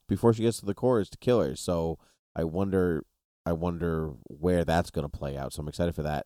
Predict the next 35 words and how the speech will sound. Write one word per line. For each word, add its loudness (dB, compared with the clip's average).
And 0
the 0
Legion, -2
we -2
know, -2
is -8
returning. -6
So 0
that -2
is -6
also -2
exciting. -10
So 4
there's 2
some, -4
there's -2
some -2
good -2
stuff -4
happening. -8
Do 0
you 4
think 2
that 0
s-, -6
this 0
season's -2
gonna 0
end -2
with -4
Kara 0
going -4
to -14
the -10
future? -6